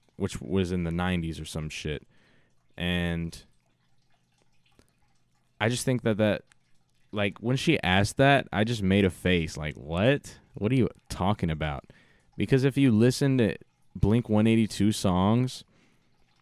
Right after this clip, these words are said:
first of all, they're, like, half serious to begin with. What, one, there, there's a song about fucking a dog, man. Like, uh,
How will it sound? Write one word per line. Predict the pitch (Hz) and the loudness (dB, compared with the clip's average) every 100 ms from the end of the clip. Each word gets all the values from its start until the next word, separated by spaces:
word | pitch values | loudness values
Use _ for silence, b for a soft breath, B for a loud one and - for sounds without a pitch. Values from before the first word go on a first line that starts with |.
| _ _ _ - | _ _ _ -2
first | 131 147 127 | 2 2 2
of | 104 | 4
all, | 101 95 | 6 6
they're, | 101 120 | 4 4
like, | 113 82 - | 4 0 -4
half | - - 101 120 | -8 0 2 2
serious | - - 104 113 117 - | 0 0 4 6 6 2
to | 92 | -2
begin | 85 - 95 104 87 | -2 0 2 4 2
with. | 76 - - b b b b | 0 -6 -14 b b b b
What, | 104 - - _ | -6 -6 -10 _
one, | - 120 135 80 | -2 0 0 0
there, | 113 120 | 0 2
there's | 117 127 | 4 4
a | 120 | 2
song | - 143 151 | 0 2 4
about | 131 80 | 4 2
fucking | - 139 143 | 0 0 2
a | 110 | 2
dog, | 87 98 127 90 73 | 2 2 4 2 0
man. | 82 90 98 101 | -2 0 0 0
Like, | 95 92 - - b b b b b b b _ _ _ | -2 -2 -4 -20 b b b b b b b _ _ _
uh, | 95 | -6